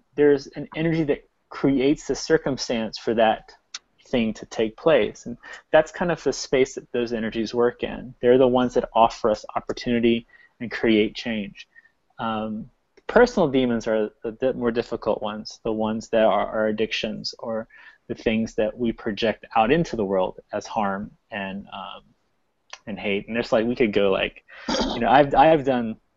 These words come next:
full-on episodes on my Blog Talk channel just on demonology. So if people wanna go check those out, they're more than welcome to. But yeah, it's a really big conversation. But I think too, it just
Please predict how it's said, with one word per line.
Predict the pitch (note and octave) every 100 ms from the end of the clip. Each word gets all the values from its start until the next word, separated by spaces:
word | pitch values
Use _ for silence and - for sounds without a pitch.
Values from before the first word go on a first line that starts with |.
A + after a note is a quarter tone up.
| _
full-on | - B2+ A#2 A2 G#2+
episodes | G#2 - A2 A2 G2+ G2 -
on | G#2+ G#2 G2+ G2 G2+ - _ _ _
my | A#2 A#2
Blog | A2+ G2+ G2+
Talk | - G2+ -
channel | A2 G2+ G2 G2
just | - G#2+ -
on | A2 G#2
demonology. | A2 G2+ F#2+ F#2 G2 F#2 F#2+ E2 - _ _
So | - - -
if |
people | - G#2+
wanna | G#2 F#2+
go | F#2+
check | - G2 -
those | F#2+ G2
out, | G2 -
they're | G#2+
more | G#2
than | G#2+
welcome | - - - -
to. | - - - _ - - _ _
But | B2
yeah, | C3+
it's | B2 C3
a | D3
really | D3+ D#3+
big | A#2+ B2 A#2+
conversation. | - D3 D3+ - D#3+ D#3+ D#3
But | D3
I |
think | C#3+ F#3
too, | -
it | D3 -
just | - -